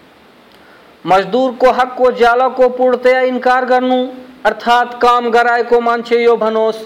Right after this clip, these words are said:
कि यसको मसित कुनै पैसा बाँकी छैन र मजदुरसित यसको कुनै प्रमाण पनि हुँदैन, त यस्तो मान्छे यद्यपि यस संसारमा आफ्नो हक पाएन,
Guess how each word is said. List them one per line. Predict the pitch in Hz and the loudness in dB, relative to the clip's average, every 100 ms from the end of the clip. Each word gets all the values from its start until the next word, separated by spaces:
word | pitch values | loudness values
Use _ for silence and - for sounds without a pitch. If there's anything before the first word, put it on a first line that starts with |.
| - - - - | -18 -20 -20 -8
कि | 214 240 | -2 0
यसको | 240 - 233 226 196 | 0 -2 2 2 2
मसित | 165 233 233 226 220 | 0 -2 -2 -2 0
कुनै | 208 208 208 202 | 0 -2 -2 -2
पैसा | 190 185 185 170 | -2 -2 -2 -2
बाँकी | 156 156 147 | -2 -2 -8
छैन | - 185 208 127 - - _ - - _ _ _ _ - | -6 -6 -6 -10 -18 -20 _ -20 -20 _ _ _ _ -4
र | 180 220 | 0 2
मजदुरसित | 240 208 262 277 269 254 | 2 0 -2 -2 -4 -2
यसको | 269 262 254 277 | 0 0 0 0
कुनै | 269 269 262 | 0 0 0
प्रमाण | 262 262 254 262 262 | 0 0 0 0 0
पनि | 269 269 | -2 0
हुँदैन, | 262 254 254 254 247 240 247 - - | 0 2 2 2 0 -2 -6 -8 0
त | |
यस्तो | 254 247 247 247 247 | 2 2 0 2 2
मान्छे | 240 240 233 233 | 2 -2 0 2
यद्यपि | 233 220 254 254 247 | 2 2 0 0 0
यस | 240 240 | 0 0
संसारमा | 220 220 226 220 220 | -2 0 0 0 -2
आफ्नो | - 214 214 220 202 | 0 -2 0 -2 -2
हक | 214 220 - | -2 -4 0
पाएन, | 214 208 202 196 | 0 2 0 -4